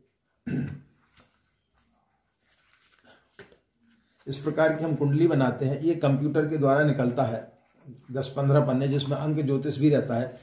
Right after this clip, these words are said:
इसके पश्चात इसकी विशेषता ये है कि ये हम जो है लिख करके देते हैं। पूरे नवग्रह का पूरा, ये जो नौ ग्रह हैं, उनके बारे में पूरी विवरण जो है हम अपने हाथों से लिख करके देते हैं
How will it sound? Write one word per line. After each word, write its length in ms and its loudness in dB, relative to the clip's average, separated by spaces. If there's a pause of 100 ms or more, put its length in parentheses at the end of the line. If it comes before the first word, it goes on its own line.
(240)
इसके 240 -2
पश्चात 480 0
इसकी 200 -4
विशेषता 480 -2
ये 220 2
है 60 0
कि 80 -4
ये 540 0 (340)
हम 180 0
जो 120 4
है 60 4
लिख 240 2
करके 260 2
देते 260 0
हैं। 240 -10 (640)
पूरे 200 4
नवग्रह 500 4
का 160 0 (480)
पूरा, 300 2 (960)
ये 60 -8
जो 120 2
नौ 300 4 (580)
ग्रह 280 2
हैं, 200 0
उनके 280 -2
बारे 240 2
में 200 -4
पूरी 200 0
विवरण 380 0
जो 140 0
है 220 -4
हम 120 -4
अपने 240 -4
हाथों 340 -4
से 120 -4
लिख 220 0
करके 260 -2
देते 260 -4
हैं 220 -4